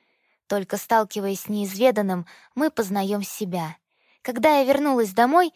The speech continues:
я стояла на перепутье. Путей было два. Оставаться в своём болоте и жаловаться на то,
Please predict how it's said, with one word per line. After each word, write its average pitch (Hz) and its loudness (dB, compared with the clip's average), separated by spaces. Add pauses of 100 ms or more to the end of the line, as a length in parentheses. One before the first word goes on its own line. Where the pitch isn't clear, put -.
(300)
я 311 4
стояла 254 4
на 233 -2
перепутье. 196 -4 (440)
Путей 302 -2
было 214 0
два. 180 0 (400)
Оставаться 220 2
в 196 -10
своём 220 0
болоте 220 2
и 214 0
жаловаться 208 2
на 214 -2
то, 302 4